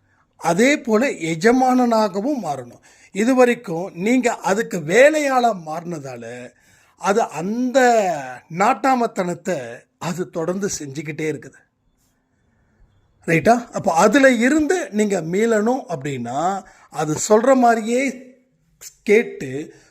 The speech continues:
கொஞ்சம் கொஞ்சமா அதோட வழிக்கு போயிட்டு, அதுக்கப்புறமா அதை நம்ம கண்ட்ரோல் பண்ணலாம். ஒரே நாளில் நிச்சயமா கண்ட்ரோல் பண்ண முடியாது. அப்போ நான் மெடிடேஷன்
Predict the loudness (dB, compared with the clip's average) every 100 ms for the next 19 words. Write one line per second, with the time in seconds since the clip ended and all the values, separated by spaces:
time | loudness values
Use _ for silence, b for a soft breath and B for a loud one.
0 | _ 0 0 0 0 0 2 2 0 -2
1 | -4 -6 -6 -10 -8 -8 -8 -10 -12 -12
2 | B B 0 2 2 0 -2 0 0 0
3 | -2 -2 -2 -2 -4 -8 -6 -8 -8 -12
4 | -14 -16 -6 -2 2 2 2 2 0 -2
5 | -8 -12 -16 -16 -6 -4 -4 -8 -12 -10
6 | -8 -8 -10 -10 -10 -10 -10 -12 -18 b
7 | b b b b b -6 -4 -8 -8 b
8 | b -16 -8 -6 0 0 2 -4